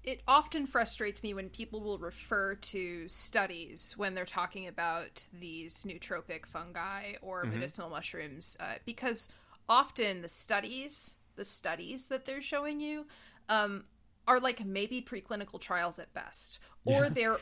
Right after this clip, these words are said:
Speaker 1: only animal studies, or they only had a few participants. Um,
Speaker 2: Mm-hmm.
Speaker 1: you know, this happens a lot with the, uh, the conversation about turkey tail, uh, which we do know it's actually one of the best studied mushrooms, uh, in, uh,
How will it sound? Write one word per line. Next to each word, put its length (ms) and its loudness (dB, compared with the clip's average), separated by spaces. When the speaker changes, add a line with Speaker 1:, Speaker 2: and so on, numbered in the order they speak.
Speaker 1:
only 440 4
animal 340 2
studies, 720 -2
or 580 4
they 200 2
only 240 2
had 240 6
a 40 2
few 280 -10
participants. 920 -4
Um, 100 2
Speaker 2:
Mm-hmm. 200 0
Speaker 1:
you 80 0
know, 60 -4
this 200 4
happens 380 8
a 60 0
lot 340 6
with 180 -2
the, 560 -6
uh, 200 2
the 100 -6
conversation 600 -2
about 360 0
turkey 300 -2
tail, 380 -4
uh, 240 6
which 220 0
we 100 2
do 240 2
know 140 8
it's 120 4
actually 280 4
one 100 4
of 60 2
the 80 2
best 320 0
studied 460 2
mushrooms, 760 -4
uh, 300 0
in, 500 2
uh, 160 -2